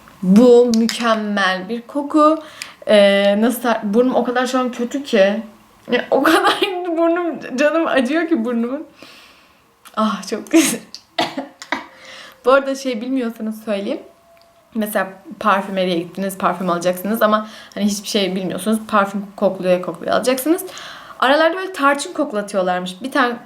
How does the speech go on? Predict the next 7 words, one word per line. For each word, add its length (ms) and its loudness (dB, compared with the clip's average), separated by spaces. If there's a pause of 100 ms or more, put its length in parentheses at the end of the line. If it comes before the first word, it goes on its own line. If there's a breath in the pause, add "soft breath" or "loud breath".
(100)
kokladıktan 520 0
sonra 200 2
tarçın 400 2
koklayın 480 0
diyorlar. 260 0 (560 loud breath)
Yani 100 -2
böyle 280 2